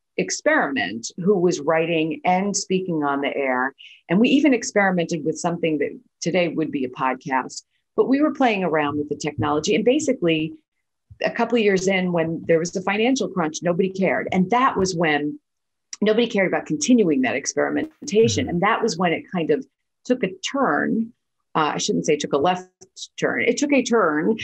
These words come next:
Speaker 1: to become more pure news.
Speaker 2: Mm.
Speaker 1: Let's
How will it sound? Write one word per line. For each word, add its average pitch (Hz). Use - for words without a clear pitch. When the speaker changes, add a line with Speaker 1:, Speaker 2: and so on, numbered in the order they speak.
Speaker 1:
to 220
become 220
more 196
pure 175
news. 151
Speaker 2:
Mm. 110
Speaker 1:
Let's 185